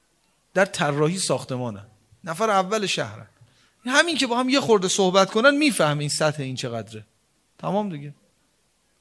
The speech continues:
حالا امام کاظم علیه السلام فرزند خودشون قاسم را نمیدانستند که او در حد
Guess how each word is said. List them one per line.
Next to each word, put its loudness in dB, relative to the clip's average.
حالا 6
امام 6
کاظم 2
علیه 2
السلام 2
فرزند 0
خودشون -4
قاسم 2
را 4
نمیدانستند 0
که 0
او 2
در 8
حد 4